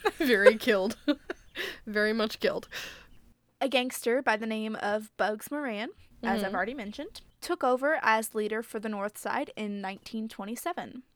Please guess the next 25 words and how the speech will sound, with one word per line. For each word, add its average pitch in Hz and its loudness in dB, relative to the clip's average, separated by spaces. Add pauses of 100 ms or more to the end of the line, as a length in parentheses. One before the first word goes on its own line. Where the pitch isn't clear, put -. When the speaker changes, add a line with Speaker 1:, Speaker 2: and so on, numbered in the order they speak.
(140)
Speaker 2:
He 269 0
then 262 0 (160)
ordered 226 2
the 214 -2
hit 214 -4 (180)
on 208 -2
Jack 214 0
Machine 247 -2
Gun 214 -2
McGurn, 202 -2 (600)
who 247 2
was - -2 (180)
thought - 6
to 277 -2
have 240 -2
been 214 -2
one 190 -2
of 202 -8
the 202 -2
shooters 202 -4
who 190 -4
killed 185 -2
Speaker 1:
Ah, 196 -2
Speaker 2:
Weiss. 180 -2
Speaker 1:
yeah. 190 0